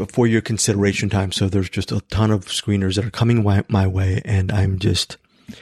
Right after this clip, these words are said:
I'm just way behind the tide on that. But, um, yeah. So in closing, look, for Find Your Film, my, one of my goals is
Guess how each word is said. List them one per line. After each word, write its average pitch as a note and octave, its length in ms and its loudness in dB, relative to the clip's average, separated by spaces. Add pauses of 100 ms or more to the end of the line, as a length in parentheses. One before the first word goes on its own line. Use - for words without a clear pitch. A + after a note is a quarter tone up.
(320)
I'm G2 200 0
just F#2+ 220 -4
way G#2 200 4
behind F#2 360 0
the F#2+ 40 -4
tide F#2+ 360 0
on F#2 140 0
that. F#2 300 0 (160)
But, F2+ 300 -4 (180)
um, F#2 380 -4
yeah. A#2 280 2
So A2 400 -2 (280)
in C3+ 100 -2
closing, B2+ 500 0 (300)
look, A2 260 -2 (720)
for B2 140 -4
Find D#3 180 2
Your F#3 80 -4
Film, D#3 320 0 (340)
my, A2 320 0
one B2 200 0
of C3+ 60 0
my B2+ 100 2
goals A2 380 0
is G2+ 300 -4